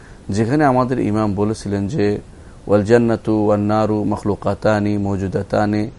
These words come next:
জান্নাত এবং জাহান্নাম দুটি সৃষ্ট এবং দুটি এখনো আছে। লা তাফনায়ান ওয়ালা তাবিদান, এ দুটি কখনো ধ্বংস হয়ে যাবে না, দুটি কখনো নিচ্ছিন্ন হয়ে যাবে না। আমরা এর আলোচনায় গত পর্বে বলেছিলাম জান-, জাহান্নামের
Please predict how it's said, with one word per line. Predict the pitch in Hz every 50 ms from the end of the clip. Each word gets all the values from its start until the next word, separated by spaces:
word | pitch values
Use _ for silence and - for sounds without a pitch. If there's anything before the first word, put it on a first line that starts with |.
| - - - - - - - - - - - - 101
জান্নাত | 107 110 110 113 120 123 117 -
এবং | 117 110 113 110 101
জাহান্নাম | 110 107 104 110 110 110 110 104
দুটি | 95 156 165 - - 107 104 104 101
সৃষ্ট | - - - 117 107 - - -
এবং | 117 113 107 101 95 101 98 92
দুটি | 98 95 - 110 107 104
এখনো | 101 98 - 107 107 107
আছে। | 101 104 104 - - 117 113 113 139 - - - - - - - - - - - -
লা | - 113 127 135
তাফনায়ান | - 143 131 117 117 120 120 120 120 123 120 120 120 117 - - - - -
ওয়ালা | - 80 104 107 113 110 110 107 95 - -
তাবিদান, | 104 98 95 98 98 98 110 110 110 107 113 - -
এ | -
দুটি | 95 95 104 104 117 107
কখনো | 104 101 95 107 107 110 107 107 104 - - - -
ধ্বংস | 98 104 101 - -
হয়ে | 101 104 107
যাবে | 95 101 98 98 107 110
না, | 110 107 107 - - -
দুটি | 90 95 98 - 107 101
কখনো | - 104 95 101
নিচ্ছিন্ন | 101 101 - - - 117 110 104
হয়ে | 101 95
যাবে | 90 95 95 107
না। | 113 117 120 - - - - - - - - - - - - - - -
আমরা | 127 123 131 139 143 139
এর | 139 143
আলোচনায় | - - 117 120 127 - - 123 113 107 104 95
গত | 101 101 - - 107 98 - -
পর্বে | 107 101 101 107 104 101 98
বলেছিলাম | 98 107 113 113 - - 104 104 98 98
জান-, | 95 104 101 101 98 80 76 92 101
জাহান্নামের | 104 98 101 110 113 113 113 107